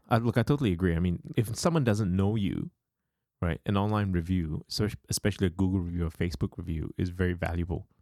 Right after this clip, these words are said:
So Google and Facebook have been ver-, are very strict with reviews. They don't allow, um, you as the business to delete a bad review. You know, the only person that can delete a bad review is the reviewer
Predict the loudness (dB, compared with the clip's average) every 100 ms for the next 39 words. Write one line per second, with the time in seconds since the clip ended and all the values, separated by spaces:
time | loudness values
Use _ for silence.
0 | _ _ _ _ _ _ 0 4 4 4
1 | 4 2 2 2 2 2 -2 0 0 0
2 | 0 -2 _ -2 2 0 0 -2 -2 0
3 | -4 -2 -6 -8 -10 -16 _ _ _ _
4 | -2 0 0 0 0 2 0 -2 -6 -6
5 | -4 -4 -8 -2 0 0 0 -4 -4 -2
6 | -2 -2 -4 -4 -2 -2 -2 -4 -6 -6
7 | -6 -4 -4 -6 -8 _ _ _ _ _
8 | -6 -2 0 0 0 0 0 -4 -4 -4
9 | -4 -4 -4 -4 -4 -4 -4 -4 -4 -6
10 | -4 -4 -4 -6 -4 -4 -2 -4 -6